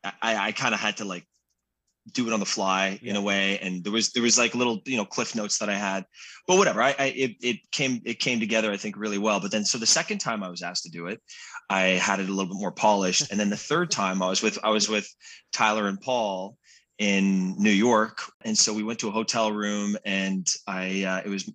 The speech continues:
Speaker 1: just, you know, we, we were thrown little, you know, one-liners, and basically we're gonna be peppered in to this year's Hallmark, uh, you know, Hallmark radio station. And it's just gonna be us going like,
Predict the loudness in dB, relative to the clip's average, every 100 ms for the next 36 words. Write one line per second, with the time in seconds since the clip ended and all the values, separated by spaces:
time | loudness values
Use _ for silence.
0 | _ -6 -2 -2 -4 -6 -2 -2 -2 -4
1 | -4 -2 -2 0 2 4 4 2 0 -4
2 | -2 0 -2 -4 0 2 2 2 4 4
3 | 2 2 2 0 -2 -2 0 2 2 0
4 | -6 -8 -6 -6 -4 -2 -2 0 2 2
5 | 2 2 0 -6 -4 0 0 0 -2 0
6 | 0 0 -2 -6 -18 -16 -6 -4 -2 -2
7 | -2 -4 -6 -6 -4 -2 0 0 0 0
8 | 0 0 0 0 0 0 -2 -4 -10 -4
9 | 0 4 4 2 0 -2 -2 0 -2 -4
10 | -8 -8 -12